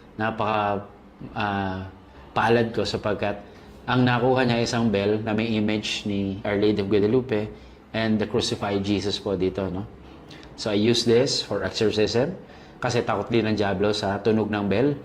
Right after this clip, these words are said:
lalo na kung ito ay exorcise blessed. At kapag bagong taon, imbis na paputok ang gamitin, ito po ang pinapatunog ko. Exorcised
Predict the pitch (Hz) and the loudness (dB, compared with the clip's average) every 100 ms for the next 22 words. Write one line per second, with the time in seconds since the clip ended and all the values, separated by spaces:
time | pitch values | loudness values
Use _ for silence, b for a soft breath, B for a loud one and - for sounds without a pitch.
0 | B B - 101 101 101 101 104 98 104 | B B -4 -2 0 -2 -2 -2 -2 0
1 | 98 98 - 104 - 92 90 - 85 73 | 0 -2 -2 -2 -2 -2 -4 -2 -4 -2
2 | - - - B B B B 110 - 127 | -4 -6 -12 B B B B -6 -2 0
3 | 120 123 123 127 127 123 139 127 117 127 | 2 4 4 2 2 4 4 4 2 2
4 | 117 - 120 135 - 117 117 117 117 120 | -2 -2 0 0 0 0 2 4 2 2
5 | 139 160 B B B 117 117 117 127 113 | 0 -2 B B B -4 -2 0 2 2
6 | 107 104 - - 107 107 107 110 104 98 | 0 -2 -4 -2 0 0 0 0 0 -2
7 | 95 - - B B B - 98 - 104 | -4 -6 -14 B B B -6 -4 -2 -2
8 | - 95 92 - - | -2 -2 -2 -4 -8